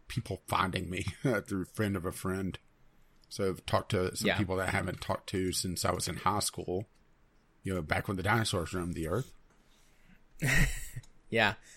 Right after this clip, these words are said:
Speaker 2: But, I mean, generally, I avoid Facebook because of stuff like this and also other reasons, like, I don't give a shit about, you know, seeing everyone's racist, sexist, hard, you know,
Speaker 1: Uh,
Speaker 2: hard
Speaker 1: yeah.
Speaker 2: right beliefs,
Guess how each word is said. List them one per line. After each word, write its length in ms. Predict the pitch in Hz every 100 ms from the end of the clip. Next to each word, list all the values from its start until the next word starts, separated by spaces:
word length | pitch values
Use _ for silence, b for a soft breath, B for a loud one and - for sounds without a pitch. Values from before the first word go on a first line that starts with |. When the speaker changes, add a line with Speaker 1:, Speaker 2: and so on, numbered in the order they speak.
| b
Speaker 2:
But, 100 | 156
I 40 | 180
mean, 160 | 196
generally, 420 | 185 254 254 185
I 140 | 135 160
avoid 340 | 147 131 170
Facebook 560 | 127 120 107 - 107 -
because 480 | 151 - 180 170 143
of 100 | 120
stuff 300 | - 131 -
like 220 | 95 -
this 320 | 101 98 -
and 220 | 139 170
also 420 | 147 135 131 135 107
other 240 | 110 110
reasons, 560 | 107 104 107 104 104 98
like, 320 | 95 95 - _ B B B B B B B B
I 80 | 127
don't 120 | 113
give 120 | 104 87
a 60 |
shit 340 | - 90 90 -
about, 300 | - 92 82 - _ _ _ _
you 140 | - 104
know, 80 | 95
seeing 460 | - - 101 95 90
everyone's 640 | 98 98 92 92 98 - -
racist, 580 | 101 95 - 95 - -
sexist, 760 | - 101 - 98 95 - - - _ _ _ - _
hard, 560 | - 120 117 110 107 90 - - _ -
you 140 | 113
know, 140 | 95
Speaker 1:
Uh, 20 | 101 -
Speaker 2:
hard 360 | - 117 104 107
Speaker 1:
yeah. 60 | 104 104
Speaker 2:
right 80 | - -
beliefs, 720 | 120 110 107 107 - - -